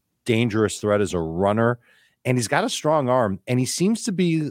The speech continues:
a little refined just overall as a player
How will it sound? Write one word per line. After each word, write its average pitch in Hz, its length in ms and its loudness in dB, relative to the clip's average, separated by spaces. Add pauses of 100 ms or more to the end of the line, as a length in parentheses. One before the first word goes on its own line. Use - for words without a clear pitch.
a 120 80 0
little 135 460 0
refined 113 600 0
just - 200 -12
overall 101 500 2
as 85 120 -4
a 82 40 -10
player 95 520 0